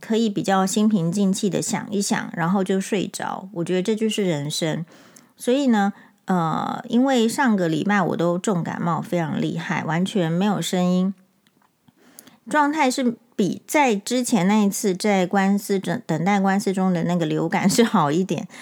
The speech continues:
可能因为才刚流感，也许有一些抗体什么的，但是呢，还是声音不行，所以都没有录。那没有录的时候呢，我也听听看以前自己的 podcast，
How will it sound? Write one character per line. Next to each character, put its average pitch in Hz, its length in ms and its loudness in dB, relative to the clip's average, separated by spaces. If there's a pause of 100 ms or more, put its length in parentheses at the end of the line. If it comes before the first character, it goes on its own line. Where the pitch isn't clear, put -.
(260)
可 - 120 -4
能 185 120 2
因 196 60 4
为 226 160 2
才 202 220 0
刚 190 240 0
流 160 180 2
感， 156 180 0
也 151 120 0
许 175 120 -2
有 147 160 0
一 147 60 -2
些 151 240 -2
抗 - 320 -4
体 - 180 -6
什 - 160 -6
么 - 120 -8
的， - 160 -10
但 240 200 2
是 233 160 0
呢， 196 140 2
还 185 180 -2
是 185 300 -2
声 190 240 0
音 196 180 2
不 196 120 0
行， - 260 -4
所 202 160 -2
以 180 60 0
都 185 120 0
没 185 140 2
有 175 140 -2
录。 175 240 -2 (500)
那 294 100 0
没 311 120 -2
有 247 100 4
录 240 180 0
的 196 140 2
时 185 160 -2
候 196 220 0
呢， 175 180 0
我 165 140 2
也 170 280 0
听 - 220 -6
听 180 220 -2
看 180 320 -4
以 139 80 -8
前 156 320 -6
自 - 120 -8
己 202 80 0
的 - 80 -4
podcast， - 720 -6